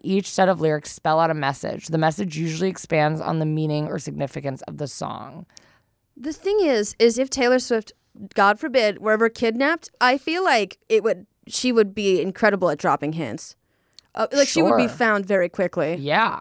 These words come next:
Speaker 2: Mm-hmm.
Speaker 1: one hundred percent.
Speaker 2: Mm-hmm.
Speaker 1: Just especially because of the amount of, amount of people that would be looking for her.
Speaker 2: I know. Like, I, um, I texted my partner, like, "If I got kidnapped, like, what could I say that would make you think that I'm in danger?"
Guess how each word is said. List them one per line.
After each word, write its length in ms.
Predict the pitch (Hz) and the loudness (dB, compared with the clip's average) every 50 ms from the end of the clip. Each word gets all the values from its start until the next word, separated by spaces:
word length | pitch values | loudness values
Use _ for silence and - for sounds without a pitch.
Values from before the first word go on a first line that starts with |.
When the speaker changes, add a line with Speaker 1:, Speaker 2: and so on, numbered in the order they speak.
| - | -6
Speaker 2:
Mm-hmm. 240 | - 208 196 190 175 | -4 -2 -2 0 0
Speaker 1:
one 100 | 170 185 | 0 -2
hundred 400 | 170 151 180 202 190 160 160 143 | 0 0 2 2 2 2 -2 -4
percent. 560 | - 156 139 - 202 214 185 - 85 - 220 | -4 -6 -4 -4 -4 -4 -4 -6 -10 -12 -10
Speaker 2:
Mm-hmm. 280 | - 196 180 175 160 156 160 - _ _ | -8 -6 -6 -4 -6 -8 -12 -16 _ _
Speaker 1:
Just 220 | - 226 226 190 | 0 0 0 2
especially 460 | 240 214 156 - - 240 240 202 214 180 | 0 0 0 2 2 2 2 2 0 0
because 220 | 151 151 170 156 | 0 -2 -2 -2
of 60 | 165 | 0
the 80 | 165 170 | 2 2
amount 280 | 156 156 156 151 143 | 2 2 2 0 -2
of, 40 | 151 - | -2 -2
amount 220 | - 160 160 156 151 | -2 0 2 0 0
of 60 | 135 | 0
people 280 | - 208 202 - - 139 | -2 -4 -2 -2 -2 -4
that 160 | 139 135 - | -4 -6 -6
would 120 | 156 147 | -8 -10
be 340 | 147 143 139 139 147 143 - _ _ | -8 -10 -10 -10 -10 -14 -18 _ _
looking 320 | 208 202 190 - 240 185 | -14 -12 -12 -10 -10 -10
for 140 | 135 - 123 | -10 -10 -14
her. 240 | 110 - 110 - - - _ | -16 -18 -20 -20 -20 -12 _
Speaker 2:
I 120 | - 254 294 | 0 0 2
know. 200 | 320 320 302 254 | 2 2 2 2
Like, 240 | 240 226 214 214 - - | 2 2 0 0 0 0
I, 300 | 214 214 226 240 254 262 | 2 2 2 2 2 2
um, 360 | 240 226 214 208 202 196 175 - | 2 4 2 2 0 -2 -4 -2
I 160 | 208 226 233 | 0 2 2
texted 300 | 233 - 240 240 226 - | 2 0 -2 -6 -4 -2
my 120 | 277 285 269 | -2 -2 -2
partner, 420 | - - 226 214 202 202 196 190 185 | 0 0 0 0 2 0 0 0 2
like, 200 | 185 180 180 - | 0 0 -2 -4
"If 140 | - 202 240 | -6 -2 0
I 140 | 220 214 226 | 0 2 2
got 160 | 226 208 208 | 2 0 0
kidnapped, 540 | - 226 220 208 196 180 170 170 185 - - - | 0 -2 0 0 0 0 0 -2 -4 -10 -14 -8
like, 240 | - 202 196 190 190 | -2 0 0 0 0
what 280 | 190 202 214 214 208 - | 0 2 2 2 2 0
could 160 | - 240 202 | -2 0 2
I 180 | 190 185 190 | 2 2 2
say 580 | 190 - - - 196 185 180 170 156 151 170 196 - - | 0 -2 0 2 2 2 2 0 -2 -4 -8 -12 -16 -6
that 340 | 190 196 185 185 175 165 | -2 0 2 2 2 0
would 240 | 170 196 196 190 180 | 0 0 0 0 2
make 280 | 180 190 190 190 175 - | 0 0 0 0 0 0
you 100 | 208 190 | -2 -2
think 220 | - - 196 190 175 | 0 0 -2 0 2
that 80 | 190 | 2
I'm 180 | 175 175 175 175 | 2 2 2 0
in 80 | 170 | 0
danger?" 500 | 170 185 180 180 185 180 185 175 175 175 | 2 2 2 2 2 2 2 0 0 -2